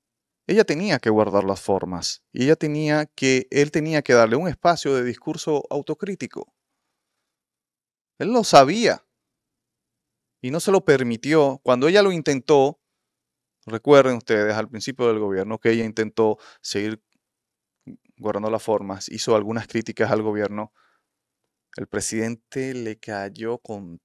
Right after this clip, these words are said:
todo, hasta el punto que la destruyó políticamente, le destruyó la imagen, la sacó. Y era, era un relevo.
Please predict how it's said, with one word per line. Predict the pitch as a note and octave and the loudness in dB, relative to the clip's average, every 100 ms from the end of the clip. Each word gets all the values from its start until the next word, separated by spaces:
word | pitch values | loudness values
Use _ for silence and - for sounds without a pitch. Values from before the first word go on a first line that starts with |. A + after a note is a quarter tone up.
| - | 0
todo, | C3 F#2+ - - _ _ _ _ _ _ _ | 0 0 -6 -18 _ _ _ _ _ _ _
hasta | A#2+ G#2+ C3 | -4 0 0
el | A#2 | 0
punto | B2 B2+ B2 C#3 C#3 | -2 -4 -4 -6 -2
que | A#2+ | 0
la | A2+ A2+ | 0 2
destruyó | G#2+ - B2 A#2+ C#3+ C3 | 0 -4 -6 0 0 0
políticamente, | A2+ G#2+ G2 G2+ F#2 F#2 F2 A2+ | -2 -4 -6 -6 -4 -6 -4 -2
le | B2+ | 0
destruyó | C#3 - C3+ B2+ D3 D3+ | 0 -2 -8 -4 -2 0
la | A2 | -2
imagen, | G#2+ G2+ F#2 - E2+ - _ _ _ _ _ _ _ _ _ _ _ | -6 -10 -10 -14 -20 -20 _ _ _ _ _ _ _ _ _ _ _
la | G2+ - | -10 -8
sacó. | - - A#2+ A2 _ _ _ _ _ _ _ _ _ _ _ _ _ _ _ _ _ _ _ _ _ _ _ _ - | -8 -2 0 -2 _ _ _ _ _ _ _ _ _ _ _ _ _ _ _ _ _ _ _ _ _ _ _ _ -8
Y | G2 | -2
era, | G#2 A#2 G3+ - _ _ _ _ _ _ _ _ _ _ _ _ _ _ _ _ _ _ _ _ _ _ _ _ _ - | 2 2 2 -2 _ _ _ _ _ _ _ _ _ _ _ _ _ _ _ _ _ _ _ _ _ _ _ _ _ -8
era | G2+ F2 | -6 -4
un | G2 | -6
relevo. | A2+ A2 B2 A3+ - | -4 -2 -2 -4 -10